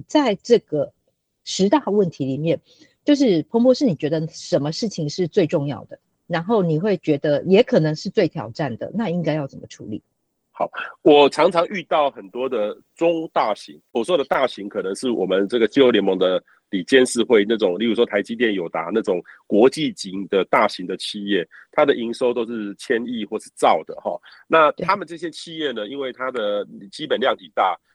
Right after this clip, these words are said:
Speaker 2: 所以它做数位转型或是近邻转型问题不大，因为他们的资源多。
Speaker 1: 嗯。
Speaker 2: 那我发现最麻烦的是，
Speaker 1: 对。
Speaker 2: 台湾的可能是营收可能是，呃，一百亿到三百亿或是五百亿左右的这个企业，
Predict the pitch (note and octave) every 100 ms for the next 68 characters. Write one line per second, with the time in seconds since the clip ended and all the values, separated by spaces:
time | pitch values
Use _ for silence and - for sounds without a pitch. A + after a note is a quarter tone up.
0 | _ - D#3 B2+ - D3+ D#3 E3+ D3 A#2+
1 | A2+ G#2+ D#3 C3+ G#2+ F2 - F#2 G2 -
2 | C3 B2 A#2 G2 C3+ A2+ F#2+ F#2+ E2 -
3 | E2 E2+ _ - _ E3+ D#3+ G#2+ G2 -
4 | - F#2 - _ - D3 C3 C#3 A2+ A2
5 | E3 G2 F#2 - G#2 F#2+ - - _ -
6 | A3 F3 A3 F#3 F3 E3+ D3+ F#3+ D#3+ A#2+
7 | A#2 A#2 C#3 G#2 G#2+ C#3 A2+ A2+ A#2 C3
8 | A#2 G2+ G2 G2+ G#2 C3 A2+ A#2 B2 C3
9 | B2 F#2+ F#2+ A#2 G#2 G2+ - - G2 -
10 | D#3 G#2+ F#2 A#2+ B2 A2+ - - B2+ G2
11 | E2+ A2 A#2+ - A2+ G#2+ G#2+ F2 G#2+ G2
12 | - F2 A#2+ G2+ F2+ F#2+ F2+ - F#2 F2+